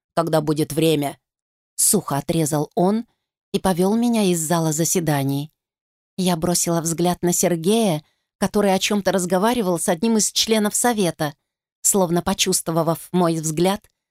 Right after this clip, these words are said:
мужчина обернулся и едва заметно кивнул. Грозный на вид страж — отвёл меня в какую-то каморку размером два на два и велел закрыть глаза. Страх перед неизвестностью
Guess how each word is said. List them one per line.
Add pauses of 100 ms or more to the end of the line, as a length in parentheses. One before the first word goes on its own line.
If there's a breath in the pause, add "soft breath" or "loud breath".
(140)
мужчина
обернулся (460)
и
едва
заметно
кивнул. (880)
Грозный
на
вид
страж — (400)
отвёл
меня
в
какую-то
каморку (300 soft breath)
размером
два
на
два (440)
и
велел
закрыть
глаза. (800)
Страх
перед
неизвестностью